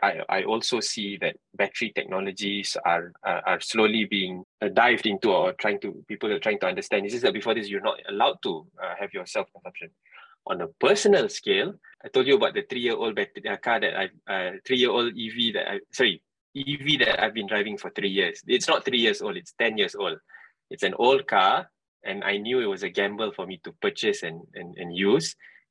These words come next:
And I also knew that the moment people talk about the state of health of the, of the ten-year-old, uh, E V, once my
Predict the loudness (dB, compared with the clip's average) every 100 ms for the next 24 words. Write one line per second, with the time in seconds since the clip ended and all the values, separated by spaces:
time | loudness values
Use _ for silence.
0 | _ -2 2 4 4 4 4 4 0 4
1 | 4 4 0 -2 -4 -2 -4 -4 -2 -4
2 | -4 -12 _ -12 -4 -2 -2 -2 -4 -4
3 | -2 0 0 -2 0 0 2 -2 0 -2
4 | -2 -4 -6 -8 -4 -6 -6 -2 0 2
5 | 2 2 2 0 -2 _ -12 -8 -10 -4
6 | -4 -4 -10 _ _ _ _ _ _ 0
7 | 2 2 2 2 4 0